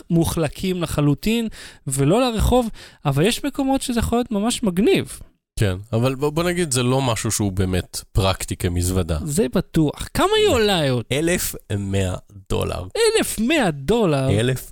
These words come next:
Speaker 2: מאה דולר
Speaker 1: אתה,
Speaker 2: לטרולי.
Speaker 1: אתה יודע מה? אני, אני אגיד
Speaker 2: אתה יודע
Speaker 1: לך,
Speaker 2: כמה עולה טרולי?
Speaker 1: אה, <laughs>
Speaker 2: טרולי, בדקתי בזאפ,
Speaker 1: כן.
Speaker 2: עולה מאתיים שקל. והטרולי עם ארבע גלגלים, לא עם השני גלגלים.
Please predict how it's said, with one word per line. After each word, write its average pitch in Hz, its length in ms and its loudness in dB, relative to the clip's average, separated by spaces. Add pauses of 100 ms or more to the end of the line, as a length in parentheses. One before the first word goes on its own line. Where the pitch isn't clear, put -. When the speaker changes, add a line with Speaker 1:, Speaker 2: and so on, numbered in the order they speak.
(120)
Speaker 2:
מאה 95 440 0 (300)
דולר 98 540 0
Speaker 1:
אתה, 98 80 -4
Speaker 2:
לטרולי. 110 580 0 (500)
Speaker 1:
אתה 170 160 0
יודע 202 180 2
מה? 226 220 0
אני, 180 380 4
אני 160 140 4
אגיד 170 140 2
Speaker 2:
אתה 208 80 2
יודע - 80 0
Speaker 1:
לך, - 100 0
Speaker 2:
כמה 160 40 2
עולה 143 240 2
טרולי? 156 340 -2 (760)
Speaker 1:
אה, 139 140 4 (560)
<laughs> - 500 -20
Speaker 2:
טרולי, 135 380 0
בדקתי 113 440 -4
בזאפ, 101 400 2 (200)
Speaker 1:
כן. 156 200 4 (220)
Speaker 2:
עולה 120 160 0
מאתיים 123 300 0
שקל. 104 400 -2
והטרולי 139 340 0
עם 156 100 -2
ארבע 143 280 0
גלגלים, 95 420 -2
לא 110 80 2
עם 143 80 -2
השני 120 220 -2
גלגלים. 90 420 -2